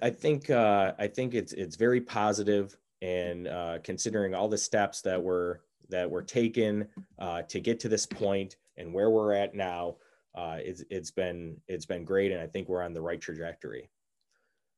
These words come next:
With that, today, uh, I would like to, uh, introduce, we have,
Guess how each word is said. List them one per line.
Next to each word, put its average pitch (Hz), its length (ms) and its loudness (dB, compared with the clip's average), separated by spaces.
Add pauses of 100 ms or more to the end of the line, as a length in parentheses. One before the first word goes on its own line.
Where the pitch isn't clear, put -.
(140)
With 98 160 0
that, 127 280 6
today, 113 460 4 (140)
uh, 85 300 -4
I 92 60 0
would 92 100 0
like 98 260 2
to, 92 480 0
uh, 87 260 -2
introduce, 104 720 0
we 90 220 -6
have, 87 520 -2